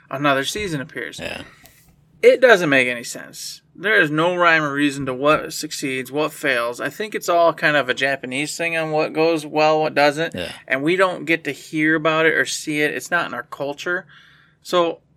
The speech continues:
Speaker 1: I'm just, as an American, sitting here watching my Crunchyroll, just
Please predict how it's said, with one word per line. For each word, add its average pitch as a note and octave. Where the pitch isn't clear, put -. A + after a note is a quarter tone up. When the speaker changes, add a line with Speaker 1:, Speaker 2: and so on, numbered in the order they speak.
Speaker 1:
I'm F#3
just, E3+
as D3
an C#3+
American, D3+
sitting -
here D3+
watching D3+
my C3+
Crunchyroll, C3
just B2+